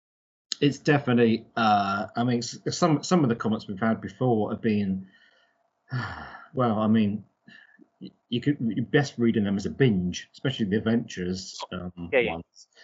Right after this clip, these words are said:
Speaker 1: Um,
Speaker 2: Oh.
Speaker 1: but this is like, this is like, th-, there's so much stuff in, in that first issue. Um,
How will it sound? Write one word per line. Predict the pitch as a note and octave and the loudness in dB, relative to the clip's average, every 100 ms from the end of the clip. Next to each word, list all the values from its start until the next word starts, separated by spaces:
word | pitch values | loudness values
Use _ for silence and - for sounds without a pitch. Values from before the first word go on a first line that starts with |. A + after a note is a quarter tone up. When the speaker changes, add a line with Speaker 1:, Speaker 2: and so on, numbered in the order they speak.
| - _ _ - | -20 _ _ -2
Speaker 1:
Um, | G2 G#2 G#2 | 2 4 4
Speaker 2:
Oh. | |
Speaker 1:
but | C#3 - - | 0 -4 -14
this | - A2+ | -6 -4
is | G2 | -2
like, | F#2+ G#2 | -2 0
this | C#3+ C3+ | 2 0
is | F#2+ G2 | 0 -2
like, | F#2 F#2+ F#2+ - _ _ _ _ - | 0 0 -4 -18 _ _ _ _ -12
th-, | G#2 - | -12 -4
there's | B2 A2 | -2 -2
so | - - A#2+ G#2+ | -6 -2 0 2
much | F#2+ F#2+ - - _ _ _ | 0 -2 -8 -14 _ _ _
stuff | - A#2 F#2 - | -8 -4 -4 -2
in, | F#2 G2+ | -2 -2
in | A2 F#2+ | -2 -2
that | F#2+ - | -2 -2
first | G2+ F#2+ | -4 -2
issue. | G2 F#2 - D#2 - - - - - _ _ - | -4 -4 -6 -10 -12 -20 -20 -18 -18 _ _ -8
Um, | F2+ F2+ F2+ F2 E2+ F2 F2+ F#2+ | -2 0 0 -2 -4 -2 -2 -2